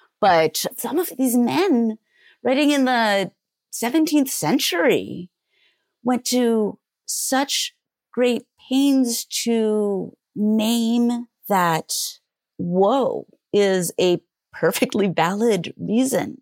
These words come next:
Someone is feeling woe. That's it. If you're feeling suffering, that is enough. That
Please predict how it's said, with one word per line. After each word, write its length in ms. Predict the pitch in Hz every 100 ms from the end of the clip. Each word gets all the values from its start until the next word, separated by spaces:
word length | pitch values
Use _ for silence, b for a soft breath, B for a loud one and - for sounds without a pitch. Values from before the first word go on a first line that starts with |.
| -
Someone 300 | - 262 285
is 120 | 262
feeling 380 | - - 214 202 -
woe. 600 | 165 175 214 180 - - _ _ _
That's 240 | - 233 -
it. 180 | 202 -
If 80 | -
you're 100 | 180
feeling 280 | 226 240 233
suffering, 580 | 233 - 247 151 - - -
that 160 | 262
is 120 | 294
enough. 760 | 277 202 190 349 - - - - _ _ _ _ -
That 160 | 214